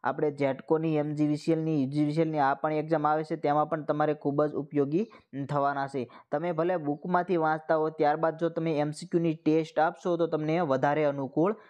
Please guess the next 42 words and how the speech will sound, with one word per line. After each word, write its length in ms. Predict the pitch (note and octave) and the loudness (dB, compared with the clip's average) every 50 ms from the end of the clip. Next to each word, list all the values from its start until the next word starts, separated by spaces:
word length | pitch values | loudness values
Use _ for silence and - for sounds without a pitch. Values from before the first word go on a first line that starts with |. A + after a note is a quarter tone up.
| - - _ - C#3 C#3 | -20 -18 _ 0 0 2
રહેશે. 480 | C3+ C#3 D3 C#3+ C#3 C3+ - C#3+ C#3 | 2 2 2 0 0 -2 -2 0 0
એટલા 200 | C#3+ D3+ D#3+ D#3 | 2 2 2 2
માટે 260 | D3+ D#3 D#3 D#3 D#3+ | 2 0 0 0 -2
છે 180 | D#3 - G#3 G#3 | -2 0 -2 0
તે 120 | G#3 G#3 | 0 -2
તમે 280 | F#3 - E3+ E3 F3 G3+ A3 A#3+ - - - _ - | -2 0 -2 0 0 -2 -4 -6 -12 -20 -20 _ -14
જરૂર 460 | C3+ C3 D3 C#3+ C#3+ D3+ F3+ G3+ - - - C3+ C3 | -6 -2 -2 0 0 0 -2 -4 -4 -8 -10 -10 -4
જોડાઈ 360 | C3+ C#3 C#3+ D3 C#3+ C#3 C3+ | 0 2 2 2 2 0 -2
જજો. 240 | B2+ B2+ C3+ C3 B2 | -2 -2 -2 -2 0
માત્ર 360 | C3 C#3 D3+ E3 G3 F3+ F3 | 2 0 0 0 0 -2 -2
ચારસો 440 | F3 - E3+ E3 E3 E3 D#3+ - F3 | 0 2 0 0 0 -2 -4 -2 -2
રૂપિયામાં 400 | F3 E3+ F3 E3+ E3 E3 E3 D#3+ | -2 0 0 0 0 0 0 0
છે 100 | F3 E3+ | 0 -2
તમને 260 | F3 E3+ F3 E3+ E3 | -2 -2 0 -2 -4
ત્રણ 360 | D#3+ - - D#3 D#3+ E3 D#3 C#3 C3 B2+ B2+ | -2 0 2 2 2 2 0 -2 -2 -4 0
હજાર 220 | B2+ D#3 D#3+ E3 | 0 2 2 2
પ્લસ 340 | D#3+ - D#3 D#3 D3+ D3+ - | -2 0 0 0 0 0 -2
એમ 180 | D3 C3+ C#3 C3+ | -4 -4 -4 -4
સી 140 | C#3 C#3 C#3 | -6 -6 -4
ક્યુ 180 | - C#3+ C3 | -4 -4 -2
તેમાં 320 | C#3 - C#3 C#3+ E3+ A3+ B3 - - - - - _ - | 0 0 2 2 0 -2 -2 -8 -16 -20 -20 -20 _ -8
મળી 320 | C#3 C#3 C#3 C#3 C#3+ C#3 | -6 -2 -2 0 -2 -2
જશે. 240 | C3 C3+ C3 - C3 | -4 -6 -8 -8 -4
જે 100 | C3+ C#3+ | -2 -2
બધા 460 | C3 C3 C#3 C#3 C3 C3+ D3+ E3+ F#3 | 0 0 -2 -2 0 0 2 2 2
જ 100 | F#3+ F#3 - | 0 -4 0
પ્રશ્ન 300 | E3+ E3 D#3+ E3 E3+ E3 | 0 0 0 0 -2 0
આઈ 220 | - B2+ D3 D3 | 0 2 0 0
એમ 140 | C#3+ C#3+ D3 | -2 -4 -2
પી 180 | D#3 D#3 F#3 G#3 G#3 - - - _ - | 0 0 0 0 -4 -10 -20 -20 _ -2
હશે, 240 | D3 D#3 - F3 C#3+ | -2 0 2 0 2
તમે 260 | B2 D3 C#3+ D#3 D3+ | 2 0 0 0 -2
જે 140 | D3 D#3 D#3+ | 0 2 2
આ 80 | D#3 D3+ | 2 2
લેક્ચરમાં 520 | D3 D3+ D3+ - - F3 D3+ D3+ D3+ C#3+ | 2 -2 -2 -2 -2 -2 -2 0 -2 0
જોઈ 160 | D3+ E3 F#3+ | 2 0 2
રહ્યા 260 | G3 G3+ F#3+ F#3+ F3+ | 2 2 2 0 0
છો 140 | F3 F#3+ F#3 | 0 -2 -4
તેવા 460 | F3 - - D3+ E3 E3 E3+ F3 F3+ | -4 0 2 2 2 4 2 2 0
જ 40 | E3+ | -2
પ્રશ્ન 400 | E3+ - F3+ E3+ D#3+ E3 E3 D#3+ | -4 -2 -2 -2 -2 0 -2 -2
તમને, 320 | D#3 D#3+ D3+ D3 C#3+ D3+ | -2 0 -2 0 0 0